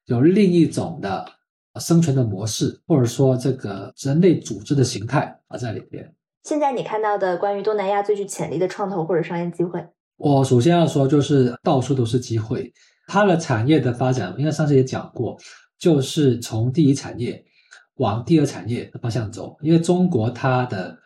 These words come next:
Speaker 1: 工业，或者说它已经要往一个更加高端的经济方向走，一些劳动密集的工业未必会在中国有很大的潜力发展，而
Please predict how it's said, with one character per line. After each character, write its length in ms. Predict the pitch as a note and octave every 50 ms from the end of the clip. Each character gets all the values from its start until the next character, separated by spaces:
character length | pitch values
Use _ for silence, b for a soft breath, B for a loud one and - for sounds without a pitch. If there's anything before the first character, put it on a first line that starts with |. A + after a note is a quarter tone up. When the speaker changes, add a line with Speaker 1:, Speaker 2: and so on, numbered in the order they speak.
| b b b b b
Speaker 1:
工 180 | _ - D3 D#3
业， 280 | F3 F3 C#3 B2 A#2 - - _ _ _ - -
或 120 | - D#3 E3+
者 60 | D3
说 140 | - D#3 C#3+
它 300 | - - D3+ D#3 D3+ D3
已 100 | A#2 G#2
经 200 | G#2 A#2+ B2 C3
要 200 | C#3 C#3+ C#3 A#2+
往 300 | A2+ - F#2 F#2+ A2 A#2+
一 80 | A#2+
个 120 | C3 C#3 B2
更 260 | - - - D3+ C3+
加 200 | A#2+ C3 B2 B2 B2
高 300 | A#2+ - C#3 B2+ B2+ C3
端 300 | C3 C#3 A#2 G#2+ A2 A2
的 180 | G#2 - - - b b b b b b b b b _
经 160 | - D#3 D3
济 100 | D3 D#3+
方 140 | - C3 B2+
向 180 | A2+ C#3 A#2 G#2+
走， 260 | G#2+ G#2 F#2+ - - -
一 80 | D#3+
些 160 | D#3+ E3 D#3+
劳 240 | D3+ D3+ C3 G#2 A2+
动 180 | C3+ E3+ D#3+ D3+
密 180 | E3+ F3+ D3
集 200 | A#2 - G#2+ G2+
的 300 | G#2+ A#2 G#2 - - - _ _ _ _ _ _
工 180 | _ D3 D3 D3+
业 260 | E3 C#3 A#2 - - _ _ _
未 200 | G3 G3 D#3+ B2+
必 280 | - - C3+ B2 A#2+
会 360 | A2+ G#2 D3 B2+ G#2+ G2+ - _ _ _ _ _ _ _ _ _ _
在 140 | - D#3
中 180 | C3 - D3 C#3+
国 80 | C3+ C#3+
有 60 | B2+
很 60 | A#2+
大 80 | G#2+ B2
的 120 | A#2+ A2+
潜 180 | G#2 - - G#2+
力 80 | A#2 G#2+
发 160 | G#2 G#2+ G2+
展， 240 | G2+ - - - _ _ _ _ _ _ _ _ _ _ _ _ _
而 260 | C#3 D3+ E3+ E3+